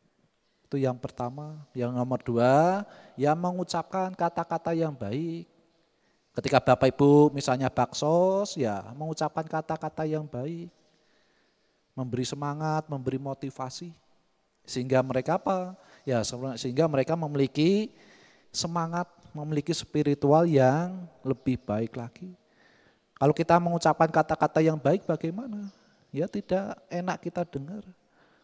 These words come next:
Bahkan orang lain pun juga apa? Ya, bagaimana kalau kita mengucapkan kata yang kasar? Kan juga tidak enak.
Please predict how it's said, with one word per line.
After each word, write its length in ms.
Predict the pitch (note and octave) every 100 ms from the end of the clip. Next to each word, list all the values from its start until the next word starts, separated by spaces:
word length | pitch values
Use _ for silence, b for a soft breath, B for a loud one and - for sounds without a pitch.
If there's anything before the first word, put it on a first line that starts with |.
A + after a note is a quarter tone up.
| b A2+
Bahkan 240 | C#3+ D#3
orang 240 | D3 C#3+
lain 160 | C#3 C3+
pun 320 | - D#3+ G3+
juga 320 | - C#3+ E3+
apa? 320 | A#3 F#3+ F#3 F3+ - _ _ _ _ b b b b b b b _
Ya, 400 | A2 C3+ F3+ F3+ D#3+
bagaimana 480 | C3+ C#3 C#3 D3+ F3+
kalau 160 | E3
kita 240 | D#3+ - D#3+ D#3+ E3 E3 E3+ D#3+
mengucapkan 480 | D#3 D#3 D3+ D3 D#3
kata 240 | D3+ - D3+
yang 240 | D3+ D3+
kasar? 400 | C#3 D3 E3 E3 D#3+ _ _ -
Kan 80 | D3
juga 240 | B2+ B2+
tidak 400 | - C3 - -
enak. 260 | B2 C3+